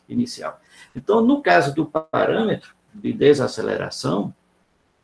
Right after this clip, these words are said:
ele também é dado em termos desse redshift, é, você pode escrever essas equações tranquilamente, e ele tem que obedecer essa perspectiva. Olha, no, no muito tempo atrás, ele tinha um comportamento e, de repente, à medida que a energia escura, né, se de fato é o,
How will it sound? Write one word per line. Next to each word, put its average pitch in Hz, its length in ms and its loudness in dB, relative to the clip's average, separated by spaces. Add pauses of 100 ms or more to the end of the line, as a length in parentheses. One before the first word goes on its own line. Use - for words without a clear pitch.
ele 180 260 4
também 202 300 4
é 220 40 4
dado 147 400 2
em 131 80 -4
termos 120 240 0
desse 117 240 -4
redshift, 113 680 -8 (520)
é, 104 80 -4
você - 160 -6
pode 139 240 2
escrever 117 320 2
essas 117 260 -4
equações 113 600 -6
tranquilamente, 113 640 -8 (420)
e 233 140 4
ele 220 180 10
tem 226 160 2
que 226 80 -2
obedecer 220 380 4
essa 214 160 -2
perspectiva. 208 680 0
Olha, 139 200 4
no, 170 320 -4
no 151 440 -8
muito 240 300 0
tempo 180 240 -4
atrás, 180 460 0
ele 196 180 0
tinha 185 140 -2
um 180 40 0
comportamento 190 760 -2
e, - 20 -2
de 220 100 4
repente, 180 460 2
à 185 60 2
medida 202 340 4
que - 240 -2
a 196 40 4
energia 165 340 4
escura, 147 500 6
né, 120 120 2
se - 140 -12
de 127 100 -4
fato - 340 -2
é 110 80 2
o, 107 120 -4